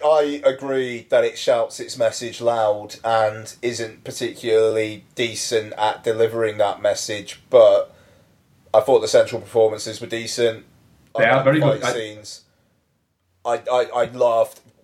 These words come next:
Speaker 1: a few times during the film, enough for the runtime.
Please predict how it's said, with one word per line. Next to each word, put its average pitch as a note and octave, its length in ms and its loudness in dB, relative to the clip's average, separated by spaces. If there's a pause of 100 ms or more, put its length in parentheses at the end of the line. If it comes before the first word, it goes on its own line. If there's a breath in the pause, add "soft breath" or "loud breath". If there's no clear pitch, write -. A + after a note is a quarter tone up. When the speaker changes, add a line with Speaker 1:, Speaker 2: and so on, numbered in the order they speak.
(160)
Speaker 1:
a - 80 -2
few A#2 420 -10
times A2+ 480 2
during A#2 280 -4
the A2 80 -10
film, A2+ 420 2
enough A2+ 380 2
for B2 80 -6
the A2 120 -4
runtime. A2+ 720 -2